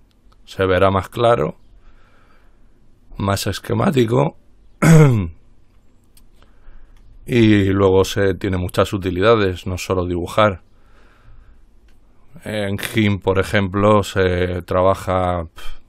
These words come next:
a la perfección con la tableta. Y esto, eh, totalmente era el miedo que yo tenía al comprarla y que no fuera compatible del todo con Ubuntu, pero es que es m-,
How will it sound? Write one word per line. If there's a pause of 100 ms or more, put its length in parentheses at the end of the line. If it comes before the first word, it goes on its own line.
a
la
perfección
con
la
tableta. (1700)
Y
esto,
eh,
totalmente (160)
era
el
miedo
que
yo
tenía
al
comprarla (1400)
y
que
no
fuera
compatible
del
todo
con
Ubuntu,
pero
es
que
es
m-,